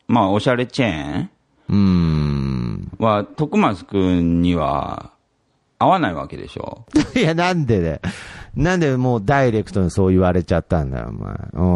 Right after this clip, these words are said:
Speaker 1: おしゃ-、
Speaker 2: まあ、似合-、
Speaker 1: お-、そのおしゃ-、
Speaker 2: おしゃ-、似合-、似合わない。
Speaker 1: 急におしゃれみたいなところは、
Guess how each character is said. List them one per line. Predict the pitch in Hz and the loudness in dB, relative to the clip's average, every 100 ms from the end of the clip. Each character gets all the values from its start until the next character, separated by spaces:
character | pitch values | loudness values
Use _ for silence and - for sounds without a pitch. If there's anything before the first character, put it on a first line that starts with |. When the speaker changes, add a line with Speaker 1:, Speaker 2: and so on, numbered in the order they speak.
| - | 4
Speaker 1:
お | |
し | 151 | 4
ゃ-、 | 107 | 4
Speaker 2:
ま | 107 | 4
あ、 | |
似 | 117 120 | 4 4
合-、 | 123 - | 2 0
Speaker 1:
お-、 | |
そ | - 156 | 0 0
の | 175 170 | 2 2
お | 123 | 2
し | 113 | 2
ゃ-、 | 87 | 0
Speaker 2:
お | |
し | |
ゃ-、 | 101 | 0
似 | 143 | 0
合-、 | 139 | 0
似 | 127 | 2
合 | 139 | 2
わ | 135 | 4
な | |
い。 | 131 | 4
Speaker 1:
急 | |
に | 220 | 2
お | 214 | 2
し | 190 | 0
ゃ | 190 | 0
れ | 104 | 0
み | 82 | -4
た | 80 80 | -4 -4
い | |
な | 80 78 | -4 -4
と | 78 87 | -4 -4
こ | 85 | 2
ろ | |
は、 | 80 | 4